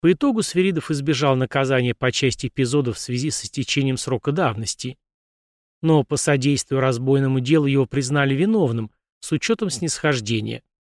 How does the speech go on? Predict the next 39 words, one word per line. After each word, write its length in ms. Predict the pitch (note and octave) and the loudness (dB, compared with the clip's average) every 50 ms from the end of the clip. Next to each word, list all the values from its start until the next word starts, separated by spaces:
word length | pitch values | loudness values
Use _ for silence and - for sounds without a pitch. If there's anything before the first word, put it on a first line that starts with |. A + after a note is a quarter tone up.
| _ _ _ _ _ _ _ _ _ _ | _ _ _ _ _ _ _ _ _ _
Судья 380 | - - G#3 G#3 G#3 B3+ C4 B3 | -6 -2 0 2 2 4 4 4
отметила, 480 | G3 - G3+ G3+ F#3+ - F3+ E3 D#3+ | 2 4 2 2 2 2 2 0 0
что 160 | - - - | 0 -2 -6
Свиридов 500 | - - - E3+ G3+ A#3+ A3+ G3 - - | -6 -4 -2 0 0 0 0 -2 -2 -2
много 280 | - D#3+ D#3 C#3 C3 C#3+ | 0 0 2 2 4 4
лет 240 | C#3+ C#3+ C#3 - - | 4 4 4 2 0
верой 280 | B2 C3 C3+ B2+ B2+ | 0 0 2 2 2
и 40 | B2 | 0
правдой 400 | G2+ - D#3+ G#3 A#3 A3+ G#3 F#3 | 0 0 0 0 2 2 0 -2
служил 440 | - - C3+ B2+ A#2 A2 B2 B2 C3 | -4 -2 -2 -2 0 0 2 2 2
империи. 640 | C#3 C#3+ - - C3+ A#2+ A2+ G#2 G#2+ A2+ B2 - _ _ _ _ _ _ _ _ _ _ _ _ _ - | 2 0 0 -2 -2 0 0 -2 -4 -8 -8 -12 _ _ _ _ _ _ _ _ _ _ _ _ _ 0
Также 300 | - B3 C4 F#3+ E3 F3+ | 2 2 2 4 2 2
она 180 | E3 D3+ D3 | 2 2 0
сделала 380 | B2+ A#2+ C3 D#3+ D#3 D3 C#3+ C3+ | 0 0 2 4 4 6 4 4
акцент 420 | C3+ - - - D#3 C#3 A#2 - | 2 0 -2 -2 -2 -2 -2 -2
на 160 | - C#3 C3+ | -2 -2 -2
том, 220 | - - A3 A#3 G3+ | 0 0 0 0 -2
что 160 | - - - | -2 -4 -4
её 280 | B2+ C3+ C#3 C3 C#3+ C3+ | -2 0 0 2 2 0
бывший 360 | B2+ C#3+ C#3 - - D3+ C3 | 2 0 -2 -2 -2 -4 -4
коллега 400 | - - C#3 E3+ G#3 G#3+ F3+ D#3 | -2 -2 0 2 2 2 0 -2
оказался 480 | - - C3+ B2 C#3 C#3+ C3+ - - | 0 0 -2 0 0 -2 -2 -2 -6
втянут 440 | C3 - - - E3 D#3 D3+ C#3+ - | -8 -8 -4 -2 0 0 0 -2 -4
в 80 | - - | -6 -4
тёмные 320 | - - C#3+ C#3 C3+ C3 | 0 2 4 4 4 2
дела 280 | A#2 B2+ C3+ D3+ F#3+ G3 | 2 2 2 4 2 0
против 340 | - - D3 C3+ - D#3+ - | 0 0 -2 -2 -2 -4 -6
своей 360 | - - C3+ C#3 C3 C#3+ D#3 | -4 0 0 2 2 2 2
воли. 400 | D#3+ E3+ D#3 A#2+ A2 A2 - - _ _ _ _ _ _ _ _ _ _ _ _ _ _ _ _ _ _ _ _ _ _ - | 2 2 2 0 0 -2 -6 -10 _ _ _ _ _ _ _ _ _ _ _ _ _ _ _ _ _ _ _ _ _ _ -2
Мне 240 | C#3+ C#3+ D3 C#3 | 2 4 4 4
подумалось, 480 | - - C#3+ C#3 C#3+ E3 E3 D3+ C3+ A2+ | 4 2 2 2 4 4 2 2 2 0
что 180 | - - C#3+ C3 | -2 -4 -8 -8
судья 440 | - - C#3 B2 A#2 C3 D3+ D#3 | -6 -4 -6 -2 0 0 2 2
мысленно 400 | C#3+ C3 C#3 C#3 - - B2 B2 | 2 2 2 0 0 -2 -4 -4
ставила 360 | A2 - - C#3+ C3+ B2+ B2 A#2+ | -4 -4 -2 0 0 0 0 -2
себя 340 | - - C3+ B2 B2+ D3 | -2 -4 -2 0 0 2
на 120 | C#3+ C3+ B2 | 2 2 0
место 320 | B2 B2 A#2 - - - | 0 0 -2 -4 -6 -6
преступника. 840 | - C3+ D#3+ - - - B2+ G#2+ - - A#2+ A2+ - - C3 D#3 | -4 -4 -4 -4 -4 -4 -6 -6 -6 -6 -10 -8 -6 -8 -8 -8